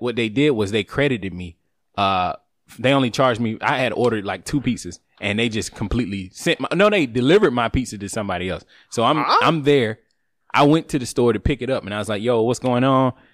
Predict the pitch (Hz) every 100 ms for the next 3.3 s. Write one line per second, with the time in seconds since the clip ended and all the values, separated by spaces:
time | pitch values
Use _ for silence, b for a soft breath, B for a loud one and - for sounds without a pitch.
0 | b b 95 95 104 92 113 127 151 156
1 | 120 107 170 170 170 165 135 113 117 120
2 | 113 113 117 107 110 117 113 139 139 139
3 | 135 -